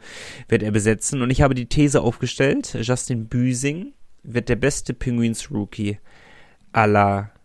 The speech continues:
Zeiten. So, da müssen wir jetzt ein bisschen ausklabüstern, wie man sich's hinstellt, diese These. Ich hab's jetzt, als ich sie aufgestellt habt, aus der Herangehensweise genommen vom Potenzial her.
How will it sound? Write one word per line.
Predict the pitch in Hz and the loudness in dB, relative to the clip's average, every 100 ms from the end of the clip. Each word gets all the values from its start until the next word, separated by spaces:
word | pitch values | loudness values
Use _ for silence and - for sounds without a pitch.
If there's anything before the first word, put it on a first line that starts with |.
| _ _ - | _ _ -6
Zeiten. | - 113 113 104 - 101 104 - _ _ _ | 0 4 4 2 -4 -14 -14 -20 _ _ _
So, | - - - - _ _ _ - | -12 -10 -10 -14 _ _ _ -10
da | 117 | -2
müssen | 113 123 | 0 4
wir | 120 | 4
jetzt | 120 | 2
ein | 123 | -2
bisschen | 120 127 | -4 -4
ausklabüstern, | 90 123 - - _ - - 107 107 107 - 113 135 - - - - - - - - - - - | -2 -2 -4 -10 _ -14 -8 -4 -4 -4 0 0 0 -6 -18 -20 -20 -18 -18 -20 -20 -20 -18 -6
wie | 123 143 | 2 6
man | 160 147 | 6 6
sich's | 147 139 - - - - | 2 2 -2 -6 -12 2
hinstellt, | 143 143 - 113 101 | 4 4 2 0 0
diese | 104 98 | -4 -4
These. | 120 107 - - - - - - - | -4 -4 -6 -12 -14 -20 -20 -20 -6
Ich | 120 135 | -2 4
hab's | 160 156 - | 4 2 2
jetzt, | 143 131 - - - - - _ _ | 2 0 -4 -8 -10 -20 -20 _ _
als | 131 127 | -2 0
ich | |
sie | 123 | 2
aufgestellt | 104 - 156 - 143 143 | 2 2 0 2 4 4
habt, | 127 - - - - | 2 -2 -16 -8 -4
aus | 123 | -2
der | - 131 | 4 4
Herangehensweise | 135 135 131 123 120 120 | 4 2 0 2 2 2
genommen | 117 117 113 117 | 2 2 2 0
vom | 113 117 | -4 -4
Potenzial | 113 120 117 110 - 113 110 | -4 -4 -4 -2 2 4 4
her. | 110 131 107 | 0 -4 -8